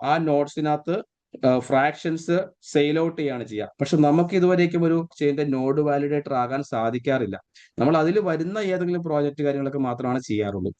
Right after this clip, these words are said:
അപ്പോ ഇതില് ഒരുപാട് സെക്ഷൻ, ഈ പറയുന്ന ഒരു ബ്ലോക്ക് ചെയിൻ വന്നു കഴിഞ്ഞാൽ ഇത്രയും ഫാസ്റ്റ് ആയിട്ട്, സെക്യൂർ ആയിട്ട്, കോസ്റ്റ് എഫക്റ്റീവ് ആയിട്ട്, അതുപോലെ ക്രോസ് ബോർഡർ ട്രാൻസാക്ഷൻസ് ചെയ്യാൻ കഴിയുന്ന ഒരു ബ്ലോക്ക് ചെയിൻ ഇന്ത്യയിൽ വരുവാണെന്നുണ്ടെങ്കിൽ ഒരുപാട് മേഖലയിനകത്ത്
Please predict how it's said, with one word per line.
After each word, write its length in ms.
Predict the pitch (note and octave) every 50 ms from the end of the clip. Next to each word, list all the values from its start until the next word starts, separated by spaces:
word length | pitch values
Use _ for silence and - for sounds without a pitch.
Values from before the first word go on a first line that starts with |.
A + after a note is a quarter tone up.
| _ - -
അപ്പോ 240 | C3+ - F3+ F#3 F#3
ഇതില് 260 | E3 E3 F#3 G3 G#3
ഒരുപാട് 560 | G#3+ G#3 F3 F3 F3+ G3+ G#3 A3 A3+ A#3 A#3
സെക്ഷൻ, 480 | A3+ G#3 F#3 - - - F#3 D#3+ C3+ - -
ഈ 120 | D3+ D3+
പറയുന്ന 280 | D#3 D#3 D#3 D#3 D#3 D#3+
ഒരു 60 | E3
ബ്ലോക്ക് 380 | D#3 C3+ C3+ B2+ C#3 C3+ - -
ചെയിൻ 180 | F#3 F3+ F3+
വന്നു 200 | D#3+ D3+ D3 D3
കഴിഞ്ഞാൽ 360 | C#3 C3+ C3 B2+ B2+ C3+ C3+
ഇത്രയും 280 | C3 B2 - D3 D#3+ F3
ഫാസ്റ്റ് 480 | E3+ - C#3+ C#3 C#3+ D3 D3 - - D#3
ആയിട്ട്, 280 | D3+ D3 C#3+ - D#3+
സെക്യൂർ 540 | D#3 - D3 C3 A#2 A#2+ - D3+ D#3 D3+ D3
ആയിട്ട്, 220 | C#3+ C#3 C#3 -
കോസ്റ്റ് 560 | D#3+ E3+ - C#3+ C#3 D3 D3 - - D#3+ E3+ D#3+
എഫക്റ്റീവ് 320 | D3+ - - D#3+ D#3 D3+
ആയിട്ട്, 320 | C#3 C#3 C3+ - F3 A3 - _ _ _ _ - _ - C#3
അതുപോലെ 340 | C3 C#3 C#3+ D3 D3+ D#3 D#3 D#3 -
ക്രോസ് 280 | C#3 C3+ C#3+ C#3 D3 D#3+
ബോർഡർ 260 | C#3+ C#3+ D3 D3 D3
ട്രാൻസാക്ഷൻസ് 840 | C#3+ C#3 C#3 C3 - D3 C#3 C3 - C#3 C3+ B2+ - - D3+ E3+ - _ _ _ _
ചെയ്യാൻ 400 | - - B2 B2+ C#3 D3+ D#3+ D#3+
കഴിയുന്ന 340 | D3+ C#3+ C#3 C#3 C#3+ C3+ C3+
ഒരു 100 | C3+ C#3
ബ്ലോക്ക് 400 | C3 B2 A#2+ A#2+ A#2+ B2 - -
ചെയിൻ 160 | D3 C#3+ C#3
ഇന്ത്യയിൽ 280 | C3 B2 A#2+ C3 B2 B2+
വരുവാണെന്നുണ്ടെങ്കിൽ 840 | B2 A2+ A2+ B2 B2 A#2 A#2 A2+ A#2 A2 G#2 G#2+ G2 G#2 A#2 C#3+ -
ഒരുപാട് 600 | B2+ A#2+ C#3 C#3 D#3 D#3+ E3 E3+ E3+ E3+ F#3 F#3 F3 - -
മേഖലയിനകത്ത് 920 | C#3 B2+ C3 C#3 C#3 C#3 D3+ D3 D3+ D3+ D3+ D3+ D3+ D3 D3 D3 - D#3 E3